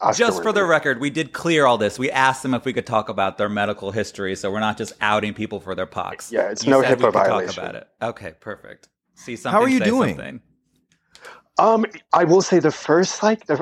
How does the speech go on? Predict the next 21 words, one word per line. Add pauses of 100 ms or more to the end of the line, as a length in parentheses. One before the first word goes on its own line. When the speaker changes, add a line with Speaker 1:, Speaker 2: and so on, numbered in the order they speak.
(100)
Speaker 2:
I'm
gonna
be
honest,
the
first
ten
days (200)
are (380)
awful.
Like,
if
you
can
think
of,
like,
hell (320)
times
twenty,
like,